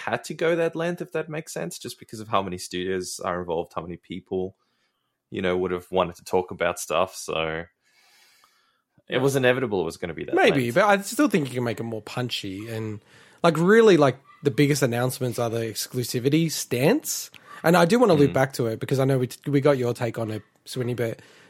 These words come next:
Speaker 2: didn't get your take, Mike, or my take, but, um,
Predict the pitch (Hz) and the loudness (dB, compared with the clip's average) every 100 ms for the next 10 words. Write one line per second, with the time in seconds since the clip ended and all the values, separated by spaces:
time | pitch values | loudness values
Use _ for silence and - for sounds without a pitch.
0 | _ 131 135 123 113 113 117 120 110 110 | _ -2 0 0 -2 -4 -2 -4 -4 -8
1 | 110 117 107 117 127 113 104 - 120 117 | -6 -8 -6 -6 -6 -8 -10 -8 -6 -4
2 | 113 110 107 | -6 -6 -8